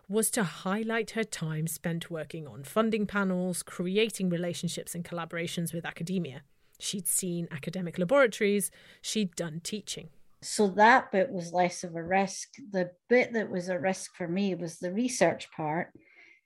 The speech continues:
Speaker 2: If, you know, if you're in industry and your work is research, then it's easy to jump back into straight research because you're used to working in, you know, a very specific field and you've developed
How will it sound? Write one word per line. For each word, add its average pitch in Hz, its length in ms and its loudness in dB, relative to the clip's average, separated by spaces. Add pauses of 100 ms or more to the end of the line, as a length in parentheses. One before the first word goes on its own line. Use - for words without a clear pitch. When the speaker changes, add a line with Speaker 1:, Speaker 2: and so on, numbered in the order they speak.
(280)
Speaker 2:
If, 226 460 6
you 220 100 8
know, 190 120 8
if 185 220 4
you're 240 180 10
in 202 280 6 (320)
industry 214 720 6
and 180 180 2
your 190 240 4
work 190 500 2
is 165 220 2
research, 180 800 2 (640)
then 208 220 10
it's - 240 4
easy 208 340 2
to - 80 -6
jump 180 280 2
back 180 400 0
into 170 240 0
straight - 480 2
research 185 720 0
because 196 320 4
you're 196 100 4
used 185 360 2
to 180 80 -2
working 175 480 0
in, 175 280 4
you 190 140 0
know, 170 140 2
a 160 40 0
very 180 260 8
specific - 640 -4
field 180 600 4 (460)
and 196 180 6
you've 180 220 0
developed 180 520 4